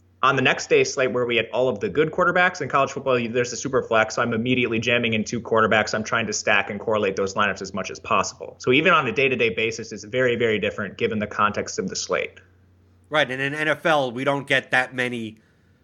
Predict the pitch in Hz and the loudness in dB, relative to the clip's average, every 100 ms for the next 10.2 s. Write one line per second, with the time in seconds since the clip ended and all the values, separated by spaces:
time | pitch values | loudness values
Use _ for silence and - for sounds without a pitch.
0 | _ _ 143 170 180 160 165 160 170 185 | _ _ -2 0 2 2 0 0 2 2
1 | 175 156 143 175 165 127 113 127 104 120 | 2 0 4 4 2 -2 -2 -2 0 -2
2 | 110 143 196 190 147 143 196 196 180 156 | -2 2 4 4 2 2 2 4 4 4
3 | 139 123 110 98 - _ _ _ 131 127 | 4 0 -2 -6 -12 _ _ _ -4 -2
4 | 127 104 127 131 143 135 147 175 156 131 | -2 -4 -4 -2 -2 0 0 0 2 0
5 | 120 113 107 107 113 101 98 - - _ | 0 -2 -2 -4 -6 -6 -8 -18 -20 _
6 | _ _ 120 120 117 113 117 127 104 127 | _ _ -4 -2 -2 -8 -6 -6 -4 -6
7 | 113 147 139 127 117 _ 139 151 160 165 | -2 0 0 -2 -6 _ -2 -2 0 0
8 | 151 143 - 175 180 147 117 - - - | 0 -4 -2 0 0 -2 -6 -6 -14 -20
9 | - _ _ _ 123 131 117 117 110 98 | -20 _ _ _ -4 -2 -2 0 0 0
10 | 87 | -4